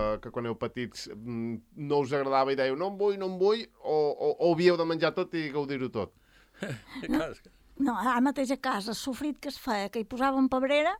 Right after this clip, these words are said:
Speaker 3: jo no podia.
Speaker 1: No podia, però
Speaker 3: La
Speaker 1: havies de
Speaker 3: pebrera
Speaker 1: menjar.
Speaker 3: no la podia veure, en canvi ara m'encanta.
Speaker 1: Ah, a mi em passava igual, sí.
Speaker 3: Ah.
Speaker 1: O la carxofa, per
Speaker 3: També,
Speaker 1: exemple.
Speaker 3: igual. I l'aubergine que dius tu, pues, jo així fet esforn i, i,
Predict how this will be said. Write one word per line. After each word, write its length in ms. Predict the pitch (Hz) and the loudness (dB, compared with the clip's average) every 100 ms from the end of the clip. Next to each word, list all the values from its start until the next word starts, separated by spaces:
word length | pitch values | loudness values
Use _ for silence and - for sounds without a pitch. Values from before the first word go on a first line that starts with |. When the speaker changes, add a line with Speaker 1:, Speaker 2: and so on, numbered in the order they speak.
| _ _ | _ _
Speaker 3:
jo 320 | - 220 196 202 | -10 -6 -4 -4
no 120 | 247 | -6
podia. 420 | 226 226 269 - - | -8 -10 -10 -12 -8
Speaker 1:
No 100 | 120 123 | -4 -2
podia, 280 | 156 156 143 | 0 2 2
però 140 | 131 | 4
Speaker 3:
La 60 | 120 | 4
Speaker 1:
havies 220 | 131 156 | 4 4
de 80 | 147 | 4
Speaker 3:
pebrera 440 | 208 - 339 339 359 370 | 4 6 8 8 6 4
Speaker 1:
menjar. 40 | 349 | 0
Speaker 3:
no 320 | 254 269 285 | 2 4 4
la 80 | 277 | 2
podia 260 | 247 240 226 | 0 -4 -4
veure, 240 | 214 220 | -4 -4
en 100 | 240 240 | -4 -2
canvi 340 | 240 254 277 | 0 0 0
ara 160 | 240 262 | 0 0
m'encanta. 580 | 240 214 226 247 110 - | -2 -2 -2 -4 -6 -4
Speaker 1:
Ah, 140 | 113 131 | 0 2
a 20 | |
mi 160 | 117 | 0
em 60 | 113 | -4
passava 320 | 110 107 110 | -4 -2 0
igual, 280 | 101 87 80 | 0 -4 -6
sí. 140 | - 98 | -8 -4
Speaker 3:
Ah. 140 | 254 - | -4 0
Speaker 1:
O 100 | 117 | 0
la 120 | 120 | 0
carxofa, 640 | 117 - 143 156 151 143 175 | -2 -2 0 0 0 -6 -6
per 80 | - 254 | -4 -2
Speaker 3:
També, 180 | 226 | 0
Speaker 1:
exemple. 500 | 226 254 277 262 262 302 - | 2 2 2 2 0 -6 -8
Speaker 3:
igual. 520 | 226 220 233 240 240 - - | -6 -2 -2 -2 -6 -12 -10
I 80 | 214 | -6
l'aubergine 720 | 262 226 226 220 240 240 233 | -4 -4 -4 -4 -4 -4 -4
que 100 | 254 | -4
dius 260 | 233 240 - | -2 -4 -4
tu, 320 | 285 311 349 - | -2 0 0 0
pues, 200 | 233 202 | -2 -2
jo 140 | 233 214 | -2 -2
així 300 | 233 214 240 | -2 -4 -6
fet 240 | - 214 208 | -6 -6 -6
esforn 640 | - - 220 214 220 226 | -8 -8 -4 -2 -2 -2
i, 320 | 220 214 | -6 -4
i, 40 | 220 | -4